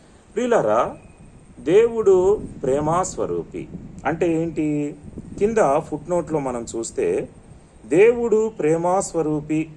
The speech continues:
అన్న దగ్గర ఒకటి అనే అంకె వేసి, కింద రాయబడినటువంటి విషయం ఏంటి అని అంటే, మూల భాషలో "దేవుడు ప్రేమయై ఉన్నాడు."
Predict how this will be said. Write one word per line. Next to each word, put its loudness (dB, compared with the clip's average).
అన్న -2
దగ్గర 0
ఒకటి -2
అనే -4
అంకె -6
వేసి, -2
కింద 0
రాయబడినటువంటి -2
విషయం -4
ఏంటి -4
అని -6
అంటే, -4
మూల 2
భాషలో 0
"దేవుడు 4
ప్రేమయై 0
ఉన్నాడు." -4